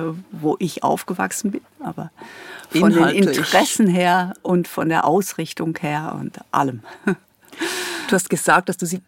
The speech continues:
Speaker 2: von diesem kostenlosen Zugang zu Bildung
Speaker 1: Ja.
Speaker 2: profitiert hast und du nicht studieren hättest können, wenn du für das Gymnasium bezahlen,
Speaker 1: Mm,
Speaker 2: ähm,
Speaker 1: das
Speaker 2: hätt-
Speaker 1: Gymnasium war nicht das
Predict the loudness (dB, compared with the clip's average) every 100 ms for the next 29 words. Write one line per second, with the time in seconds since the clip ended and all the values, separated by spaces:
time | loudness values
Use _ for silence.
0 | -2 2 2 4 2 0 2 -2 2 2
1 | 4 2 2 0 0 0 2 2 2 0
2 | -2 0 2 0 0 -2 -2 -2 -4 -4
3 | -4 -4 -2 -2 -2 -4 -4 -2 -2 -2
4 | -4 0 0 0 -2 -6 -4 -2 2 2
5 | 2 -2 -6 -8 -4 0 2 2 0 0
6 | -2 -2 -4 -6 -6 -4 -6 -8 -6 -2
7 | 0 0 -2 -4 -6 -6 -4 -2 2 2
8 | 2 -2 _ _ _ -4 0 2 4 4
9 | 2 2 4 8 6 6 4 4 4 2
10 | -2 -4 -4